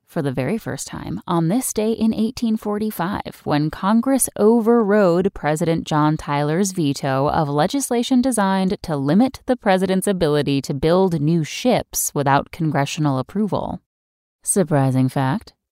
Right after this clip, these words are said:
Tyler used the veto power a total of ten times during his presidency. Franklin D. Roosevelt vetoed the most bills, six hundred and thirty-five, over the course of his twelve years in office.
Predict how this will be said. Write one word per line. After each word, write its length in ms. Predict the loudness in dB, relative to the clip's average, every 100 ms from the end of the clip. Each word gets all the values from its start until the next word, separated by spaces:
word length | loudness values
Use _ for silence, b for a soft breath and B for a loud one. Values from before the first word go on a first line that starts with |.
| -8
Tyler 400 | -2 0 0 0
used 480 | 0 2 0 -2 -2
the 80 |
veto 360 | 0 -2 -2 -2
power 380 | -2 0 0 0
a 100 | -2
total 340 | -2 -2 0 0
of 160 | 0
ten 380 | -4 -2 4 4
times 500 | 4 2 2 2 0
during 260 | 0 0 0
his 120 | -4
presidency. 720 | -4 -6 -4 -6 -6 -6 -10 _ _
Franklin 460 | 0 2 2 0
D. 160 | 0 2
Roosevelt 500 | 4 4 4 2 2
vetoed 540 | 0 -2 0 2 2
the 100 | 2
most 420 | 4 4 4 0 -2
bills, 440 | -4 -4 -6 -8 -10
six 340 | -4 -4 -2
hundred 340 | -2 0 0 0
and 160 | -2 -2
thirty-five, 1040 | -2 -2 -2 -4 -2 -2 0 -2 -4 -6
over 300 | -4 -2 0
the 100 | -2
course 380 | -2 -4 -2 -4
of 80 | -6
his 180 | -6 -6
twelve 380 | -4 -2 -2
years 280 | -2 -2 -2
in 80 | -2
office. 520 | -2 -4 -4 -6 -8